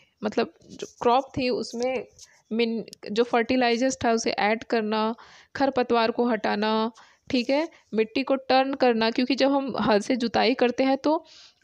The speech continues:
नीचे की जो लेयर होती है वो अपर हो जाती है, अपर लो-, लेयर नीचे चली जाती है, ठीक है? मिक्स हो जाता है ना, टर्न हो जाती है मिट्टी। और ये किसका बना हुआ था? वुड का बना हुआ था और it is made of wood and is driven by a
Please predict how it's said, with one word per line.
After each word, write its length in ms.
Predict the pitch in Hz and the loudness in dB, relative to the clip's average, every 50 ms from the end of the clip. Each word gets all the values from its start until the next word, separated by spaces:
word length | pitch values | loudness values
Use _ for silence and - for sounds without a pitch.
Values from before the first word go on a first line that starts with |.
| - - | -10 -4
नीचे 380 | 202 214 220 220 - - 247 277 | -2 0 0 0 0 -2 -2 0
की 120 | - 311 | 2 2
जो 100 | 285 294 294 | 4 4 4
लेयर 320 | 269 240 220 226 247 277 | 6 6 6 4 6 4
होती 340 | 294 269 247 254 - 233 240 | 4 4 2 2 0 0 2
है 120 | 247 247 277 | 4 4 2
वो 140 | 285 262 | 2 2
अपर 360 | - - - 208 - 233 247 262 | 2 2 0 0 2 2 2 4
हो 120 | 269 262 | 4 4
जाती 240 | 262 254 240 - 269 | 4 2 2 2 0
है, 60 | - | 0
अपर 360 | - - 214 - - 277 262 | 0 -2 -4 0 0 0 0
लो-, 200 | 262 254 254 208 196 | 2 2 2 2 2
लेयर 400 | 226 226 233 233 247 311 381 359 285 233 | 2 2 4 4 4 2 0 -2 -4 -6
नीचे 340 | 208 180 208 214 220 - 240 | -6 -2 -2 0 0 0 0
चली 200 | 214 214 202 202 | 0 2 2 2
जाती 220 | 202 196 190 185 220 | 2 2 2 2 0
है, 40 | |
ठीक 200 | 214 - 262 - | 0 0 0 0
है? 60 | 330 269 | 0 0
मिक्स 260 | 233 233 233 - - | 0 -2 -2 -2 -2
हो 40 | 247 | 0
जाता 260 | 240 214 220 - - | 0 0 2 0 0
है 60 | 233 | 0
ना, 100 | 294 330 | 0 0
टर्न 300 | 302 - 247 240 233 233 | 0 2 0 2 2 2
हो 60 | 226 | 2
जाती 260 | 214 208 202 196 - | 2 0 0 0 -2
है 60 | 208 196 | -2 -2
मिट्टी। 300 | 196 196 - - 196 214 - - - - - - - - - | -2 -2 -2 -4 -4 -4 -6 -12 -16 -16 -16 -16 -12 0 2
और 140 | 247 269 294 | 4 4 6
ये 120 | 302 320 | 4 4
किसका 360 | 320 - 285 - - - 311 | 4 0 -2 0 2 2 4
बना 240 | 294 262 240 233 214 | 4 4 2 4 4
हुआ 180 | 202 190 175 180 | 4 4 2 2
था? 140 | 190 - - - - _ _ 233 | 0 0 -2 -2 -6 _ _ -2
वुड 260 | 233 233 240 240 - | 0 2 2 2 2
का 160 | - - 269 | 4 4 4
बना 260 | 240 247 247 247 247 | 4 4 4 4 4
हुआ 240 | 240 214 208 208 208 | 4 6 4 4 2
था 300 | 208 - 240 254 285 302 - - - - - - - - | 2 4 4 4 4 2 -2 -8 -14 -16 -16 -16 -12 -4
और 360 | - - 226 254 285 339 392 392 - _ _ _ _ _ _ _ _ _ | 0 2 4 6 6 4 2 0 -4 _ _ _ _ _ _ _ _ _
it 160 | - 233 - 294 | -4 0 2 2
is 180 | 330 349 320 | 2 2 2
made 260 | 269 214 220 226 220 | 2 2 4 4 4
of 180 | 240 262 302 - - | 4 2 2 -2 -2
wood 260 | - 208 202 175 - - - | 0 0 2 0 0 0 0
and 180 | 226 233 247 | 2 4 4
is 140 | 302 294 254 | 4 2 2
driven 360 | - 196 196 202 208 277 285 262 | 2 2 2 4 2 2 0 2
by 140 | 240 220 214 | 2 2 2
a 120 | 254 285 | 2 0